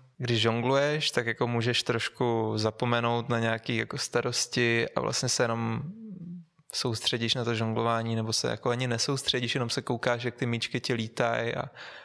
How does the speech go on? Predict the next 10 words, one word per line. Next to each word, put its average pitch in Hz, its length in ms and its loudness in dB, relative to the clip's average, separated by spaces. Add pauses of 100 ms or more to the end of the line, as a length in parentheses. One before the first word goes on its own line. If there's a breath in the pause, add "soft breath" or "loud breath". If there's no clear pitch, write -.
(300 loud breath)
ty 123 120 -4
se - 120 0
přitom 120 320 -2
nějak 117 200 0
hýbeš, 113 680 0 (440)
protáhneš 113 680 -2
si - 180 2
jako 113 720 2
svaly 113 640 0
po, 117 340 -4